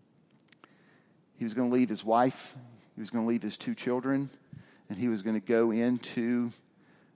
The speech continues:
an epidemic where people were dying and they didn't really know why and how to stop it.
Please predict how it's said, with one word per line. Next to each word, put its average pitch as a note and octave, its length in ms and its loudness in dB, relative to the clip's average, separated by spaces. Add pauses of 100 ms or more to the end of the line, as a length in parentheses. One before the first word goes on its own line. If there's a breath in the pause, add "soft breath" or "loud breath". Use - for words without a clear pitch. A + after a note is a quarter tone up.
(220 soft breath)
an A2 140 -2
epidemic A#2 760 2 (1200)
where G#2+ 120 -4
people B2+ 320 0
were A2 140 0
dying G#2 500 4
and G2 160 -2
they G2 100 2
didn't G#2+ 280 -2
really G#2+ 260 -2
know G#2+ 240 2
why A2+ 380 0
and G2+ 140 0
how F#2+ 160 -2
to G#2+ 80 -2
stop - 420 -4
it. D#2+ 120 -10